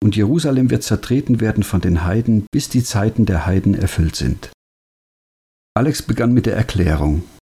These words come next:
Diese Stelle beschreibt sehr genau das, was auch in zweite Könige achtzehn und neunzehn beschrieben wird.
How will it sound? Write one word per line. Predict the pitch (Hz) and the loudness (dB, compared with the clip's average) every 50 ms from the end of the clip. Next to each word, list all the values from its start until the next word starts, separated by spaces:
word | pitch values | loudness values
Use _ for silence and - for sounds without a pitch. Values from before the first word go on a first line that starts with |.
| _ _ _ _ _ _ - | _ _ _ _ _ _ -2
Diese | 165 160 - 185 | -2 0 0 -2
Stelle | 170 - - 165 156 156 | -2 -2 -2 0 0 0
beschreibt | - 120 117 - - 117 110 110 - | 0 -2 -4 -4 -4 -4 -4 -4 -4
sehr | - - 127 147 | -4 -4 -2 -2
genau | 147 156 147 120 98 92 | 0 0 0 0 0 -2
das, | 85 - - 107 156 165 - - - - - - | -2 -2 -2 -4 -4 -4 -6 -10 -12 -14 -10 -6
was | 117 127 - | -6 -4 -2
auch | 131 117 110 | -2 0 0
in | 117 104 | 0 0
zweite | - - 107 120 127 123 113 | 0 -2 -2 -2 0 -2 -2
Könige | - - 113 110 107 98 - 98 - - | -2 0 2 2 2 2 0 -2 -4 -4
achtzehn | 95 101 - - - - 135 127 | -6 -6 -6 -6 -6 -4 -2 0
und | - 123 123 - | 0 0 0 0
neunzehn | 151 160 156 143 - - 87 82 | 0 0 0 0 0 0 0 0
beschrieben | - 87 - - - 87 82 80 - 82 73 - | 0 -2 -2 -4 -2 -2 -2 0 0 -2 -2 -2
wird. | 62 53 - - - | -4 -4 -6 -8 -12